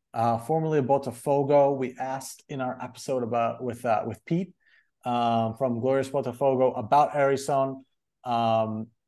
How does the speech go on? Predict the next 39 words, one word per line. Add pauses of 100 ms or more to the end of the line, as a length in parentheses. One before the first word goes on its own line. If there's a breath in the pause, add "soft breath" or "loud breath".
he
was
a
great
player
for
Botafogo,
and
he's (120)
proving
to
be
a
great
player
for
Sao
Paulo
as
well. (500 soft breath)
Uh,
they
got
rid
of
Nicao,
who
didn't
really
work,
Reinaldo,
Miranda,
Eder, (340)
and
then,
uh,
Igor
Gomes. (1040)
So,